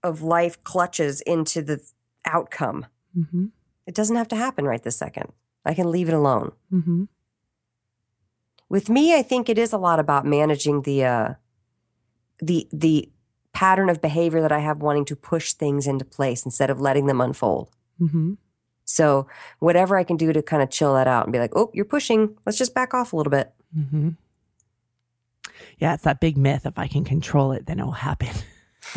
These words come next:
Speaker 1: Right.
Speaker 2: <laughs> I tried that one for a really long time. I was exhausted.
Speaker 1: Yeah, it's exhausting. And it's funny because where do we learn that? There must have been some sort of, like,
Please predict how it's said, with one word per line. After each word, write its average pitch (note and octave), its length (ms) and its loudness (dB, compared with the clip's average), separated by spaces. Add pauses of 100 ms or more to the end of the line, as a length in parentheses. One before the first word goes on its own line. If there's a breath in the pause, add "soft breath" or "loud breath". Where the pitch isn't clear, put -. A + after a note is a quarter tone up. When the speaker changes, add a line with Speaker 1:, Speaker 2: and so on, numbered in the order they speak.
(140)
Speaker 1:
Right. A3 340 4 (360)
Speaker 2:
<laughs> - 920 -4
I E3+ 100 2
tried E3+ 260 2
that C#3 160 2
one C#3 120 2
for C3+ 120 -6
a C3 40 -4
really C3+ 240 0
long C3+ 240 0
time. B2+ 180 2
I A#2+ 60 2
was B2+ 120 0
exhausted. C3 600 0 (320 soft breath)
Speaker 1:
Yeah, A#3 240 4
it's G#3+ 160 0
exhausting. G3+ 720 -4 (300 loud breath)
And A3 120 0
it's - 160 -6
funny D#4+ 260 0
because A#3+ 220 -4
where B3 220 -4
do G4 100 0
we E4 140 -2
learn A#3 300 0
that? A3 160 2
There A#3 100 0
must C#4 220 0
have F4 100 -4
been A#3 160 -2
some A#3 360 2
sort G#3 300 -2
of, F3 140 -4
like, D3+ 500 0